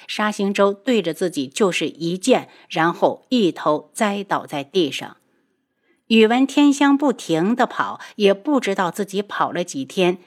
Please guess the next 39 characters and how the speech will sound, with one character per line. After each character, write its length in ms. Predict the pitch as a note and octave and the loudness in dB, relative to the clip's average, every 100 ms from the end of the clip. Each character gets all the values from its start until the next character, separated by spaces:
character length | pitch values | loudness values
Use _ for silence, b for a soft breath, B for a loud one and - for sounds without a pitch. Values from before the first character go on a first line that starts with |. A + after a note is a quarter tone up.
| b - | b -4
当 240 | G#3+ G#3+ | -2 -2
鬼 240 | G#3 F#3 | 0 0
医 200 | D3 G#3+ | 2 0
突 280 | A3+ - D4+ | -2 0 2
然 200 | G#3 F#3+ | 2 0
出 220 | A3 D4 | -2 -2
现 180 | C#4 C4+ | 0 0
在 120 | G#3+ | 0
面 240 | G3 A#3 F3 | 0 0 0
前 200 | E3+ F3+ | 0 -2
时， 280 | E3+ E3 B B | 0 -4 B B
他 140 | G3+ | -4
一 340 | - G#3 A#3+ C#4 | -4 -2 0 2
下 300 | D4 A#3 E3 | 2 0 -4
子 200 | D3+ - | -8 -6
瘫 240 | - A#3+ | -4 -2
在 140 | A#3 D#3+ | -2 -4
地 200 | F#3+ D3+ | -4 -4
上。 280 | D3 G2 b b b b | -4 -8 b b b b
鬼 180 | - F#3+ | 4 4
医 320 | G#3+ B3 B3 C4+ | 4 0 0 4
一 160 | C#4+ | 4
眼 180 | F#3 D3+ | 4 2
认 280 | G3+ A3 D#3 | 2 0 0
出 160 | - | 0
了 100 | D#3 | -2
他， 280 | A#2 D3 A2+ _ _ | -2 -4 -6 _ _
不 160 | E3 G#3+ | -2 2
悦 200 | A#3+ D#3 | 2 0
地 140 | C3 | 0
道 320 | C3+ G2+ - _ _ _ _ _ | -4 -4 -8 _ _ _ _ _
：“见 320 | - D#3+ B2 | -2 -2 -2
到 220 | C3+ C3 | -2 -2
师 320 | C3 - G#3 G3 | -2 4 4 4
父 180 | C#3 | -2
还 240 | B2 D3+ F#3 | -4 0 0
不 160 | D#3+ | -2
下 260 | E3 F3 - - | -4 -4 -4 2
跪？” 300 | G#3 - | 2 2